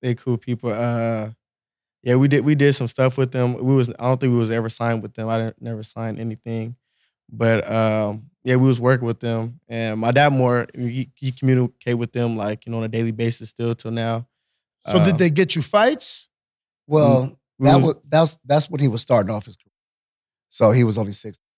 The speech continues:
Speaker 3: years old. They was trying to break into the boxing business. Um, they didn't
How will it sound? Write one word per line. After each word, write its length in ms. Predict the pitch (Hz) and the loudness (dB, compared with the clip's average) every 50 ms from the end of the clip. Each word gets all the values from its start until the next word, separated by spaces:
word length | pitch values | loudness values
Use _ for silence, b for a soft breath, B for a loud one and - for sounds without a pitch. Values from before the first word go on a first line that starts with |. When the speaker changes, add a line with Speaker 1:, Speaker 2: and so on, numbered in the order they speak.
| _ _ | _ _
Speaker 3:
years 140 | 98 87 90 | -20 -12 -8
old. 260 | 92 92 95 95 - | -8 -6 -6 -2 0
They 80 | 117 | 2
was 140 | 123 113 107 | 2 2 0
trying 140 | - - 113 | 0 -2 -4
to 60 | 120 | -4
break 300 | 113 - 120 117 113 - | -2 2 2 2 2 2
into 180 | 123 107 - - | -2 -6 -6 -8
the 60 | 113 | -10
boxing 460 | 110 107 110 113 110 104 - - 107 | -4 0 2 2 2 2 0 -4 -2
business. 580 | 104 117 123 120 101 - 113 113 107 92 - - _ _ _ _ _ _ _ - | 2 4 4 4 4 0 -2 -6 -6 -8 -8 -10 _ _ _ _ _ _ _ 0
Um, 600 | - 127 127 123 113 110 104 101 87 80 104 107 104 _ _ _ _ _ _ _ _ _ _ _ _ _ | 2 4 6 6 4 4 2 0 -4 -8 -12 -16 -20 _ _ _ _ _ _ _ _ _ _ _ _ _
they 220 | 107 127 135 139 | 0 2 2 2
didn't 580 | 123 113 127 131 131 123 120 117 113 110 110 | 2 2 2 2 2 2 0 -2 -4 -4 -6